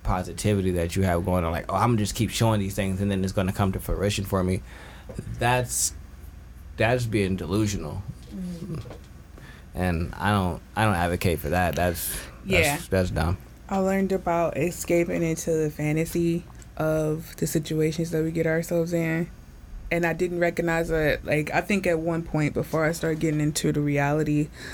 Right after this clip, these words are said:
Speaker 3: of how I wanted my life to go and direction I was in, I was stuck in fantasies of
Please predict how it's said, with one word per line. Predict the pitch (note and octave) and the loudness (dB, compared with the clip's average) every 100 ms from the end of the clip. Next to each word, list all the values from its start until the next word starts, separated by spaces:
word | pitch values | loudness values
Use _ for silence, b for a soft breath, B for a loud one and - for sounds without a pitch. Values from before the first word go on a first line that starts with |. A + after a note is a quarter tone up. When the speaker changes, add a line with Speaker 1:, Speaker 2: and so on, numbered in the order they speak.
| B B | B B
Speaker 3:
of | C#3 D3+ | -2 0
how | D3+ D3 | 2 2
I | |
wanted | D3+ D3 | 2 2
my | C#3+ | 2
life | C#3+ D3 D3 | 2 2 0
to | |
go | - C#3+ C3+ | 0 0 2
and | C#3 | 0
direction | C#3+ D3 - D3 | 2 2 2 0
I | C#3+ | 2
was | C#3+ | 2
in, | C#3+ C#3 | 0 2
I | D3 | 2
was | D3 D3 | 2 0
stuck | D3+ D3 | -2 -2
in | D3 D3 | 0 0
fantasies | - C#3+ C#3+ C#3+ C#3+ C#3 C3 | 0 2 2 0 0 0 0
of | - B2 B2 A2+ A#2+ D3 | 0 0 2 2 0 -4